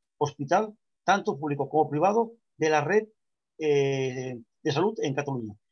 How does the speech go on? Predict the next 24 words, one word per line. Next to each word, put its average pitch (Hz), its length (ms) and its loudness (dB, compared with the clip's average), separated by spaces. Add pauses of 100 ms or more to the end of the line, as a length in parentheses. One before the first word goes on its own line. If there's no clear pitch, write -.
(140)
En 147 120 -2
este, 180 320 0
en 143 80 -4
aquel 147 200 -6
tiempo 208 420 -4 (100)
solo 180 240 -2
se 147 80 -2
disponían 170 340 -4
de 160 60 -2
dos 147 240 -4
tipos 160 240 -6
de 156 60 0
aparatos, 131 360 -2 (340)
pero, 156 200 -6
eh, 147 80 -2
o 123 40 -4
sea, 143 180 -2
dos 147 180 -6
tipos 165 240 -8
de 147 60 0
aparatos 139 260 -6
como 139 160 -4
este, - 160 -10
¿no? - 180 -10